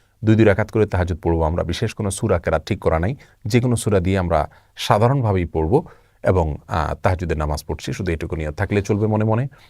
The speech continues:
আমরা দুই রাকাত দুই রাকাত করে পড়বো, দুই রাকাত, চার রাকাত, ছয় রাকাত, আট রাকাত, যতটুকু তৌফিক হয় পড়বো। প্রত্যেকটা রাকাত খুব দীর্ঘ করার চেষ্টা করব, দাঁড়িয়ে লম্বা কেরাত পড়ার চেষ্টা করব,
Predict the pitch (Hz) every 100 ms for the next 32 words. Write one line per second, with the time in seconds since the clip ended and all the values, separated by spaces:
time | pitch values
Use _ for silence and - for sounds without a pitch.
0 | _ _ - 95 87 - 95 98 92 90
1 | 92 92 - 95 92 92 95 87 82 78
2 | 82 - 82 80 78 76 - 80 78 73
3 | 78 - 87 107 117 127 107 98 85 85
4 | 80 - 80 120 - _ _ _ 135 123
5 | - - 117 87 80 104 120 - - 82
6 | 78 110 110 95 85 78 78 - 73 71
7 | 67 - 92 98 101 117 _ _ _ _
8 | 95 98 98 92 92 85 92 85 - -
9 | 80 82 78